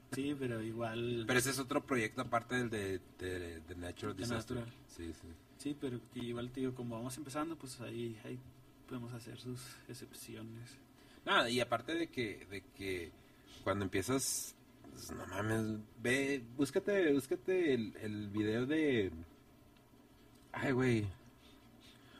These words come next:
Speaker 2: uno de Maná, es una canción de Maná, güey. Ah, espera, se me fue el pinche nombre. Es de las primeras rolas de Maná.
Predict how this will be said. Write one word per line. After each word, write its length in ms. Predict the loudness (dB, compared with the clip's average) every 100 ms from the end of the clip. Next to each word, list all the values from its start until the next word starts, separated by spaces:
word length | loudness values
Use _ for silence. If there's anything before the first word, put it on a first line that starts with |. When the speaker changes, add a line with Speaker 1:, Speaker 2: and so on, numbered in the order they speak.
| -2 8
Speaker 2:
uno 140 | 10
de 100 | 10
Maná, 360 | 10 8 6 4
es 100 | 4
una 120 | 4
canción 560 | 4 2 4 4 4 2
de 100 | 4
Maná, 340 | 4 4 2
güey. 180 | 0 -4 -8 -14 -20 -20 -20 -20 -20 -20 -20 -20 -20 -20 -20 -20 -20 -20 -20 -20 -20 -20 -20 -20 -20 -20 -10
Ah, 360 | -4 -2 0 -2
espera, 320 | 2 2 4
se 80 | 4
me 80 | 4
fue 160 | 2
el 60 | 2
pinche 360 | 4 4 6
nombre. 380 | 6 6 6 2 -2 -12 -20 -20 -20 -20 -20 -20 -20 -20 -20 -20 -20 -20 -20 -20 -20 -20 -20 -20 -20 -20 -20 -20 -16 -14 2
Es 160 | 6 6
de 80 |
las 120 | 6 4
primeras 360 | 2 4 4
rolas 180 | 4 4
de 60 | 6
Maná. 400 | 4 2 0